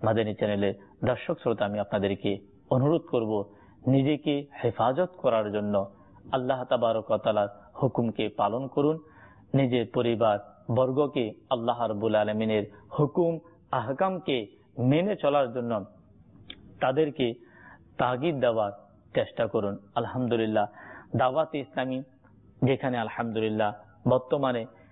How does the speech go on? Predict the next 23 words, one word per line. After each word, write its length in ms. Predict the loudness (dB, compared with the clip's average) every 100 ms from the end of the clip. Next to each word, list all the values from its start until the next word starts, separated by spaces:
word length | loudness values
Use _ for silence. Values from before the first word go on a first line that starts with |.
| -20 -6
ইসলামী 680 | -4 -2 0 2 2 -2 -6 -8 -16 -4 0
ভাইদের 360 | 2 2 2
মাঝে 280 | 0 -2 -6
কাজ 200 | -2 -2 -2
করে 180 | -2 0
যাচ্ছে, 320 | 0 -2 -8 -16 -16 -20 -6
ঠিক 240 | -2 -2 -4
একইভাবে 600 | -4 2 2 2 0 -2 -6 -12 _
আলহামদুলিল্লাহ 760 | -4 -4 -4 0 2 4 2 2 -4 -16 -4
দাওয়াত 360 | -2 0 0 -2
ইসলামী 460 | -8 -4 -2 -2 -6 -14 -8 -4
ইসলামী 480 | -2 0 0 0 -4
বোনদের 460 | -4 0 2 0
মধ্যেও 460 | 0 -4 0 2 0 -6 -20 -8
আলহামদুলিল্লাহ 640 | -6 -6 -4 0 2 2 0
কাজ 180 | -2 -4 -2
করে 160 | 0
যাচ্ছে, 400 | 2 0 -2 -4 -4 -12 -18 -4
যাতে 280 | -2 0 0
করে 300 | 0 0 0 -6 -16 _
আমাদের 480 | -2 2 2 2 0 -2 0
ওই 140 | 0
সকল 420 | 0 -2 0 0